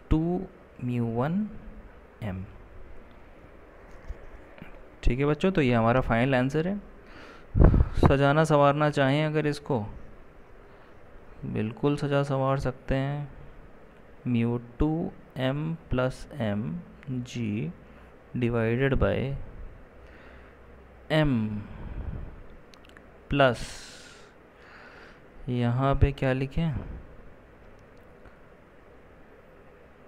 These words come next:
फ़ाइव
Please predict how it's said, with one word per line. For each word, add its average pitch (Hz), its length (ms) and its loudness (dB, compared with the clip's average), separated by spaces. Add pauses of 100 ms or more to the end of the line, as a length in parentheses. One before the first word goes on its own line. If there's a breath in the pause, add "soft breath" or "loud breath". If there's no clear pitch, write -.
(2000 loud breath)
फ़ाइव 139 540 2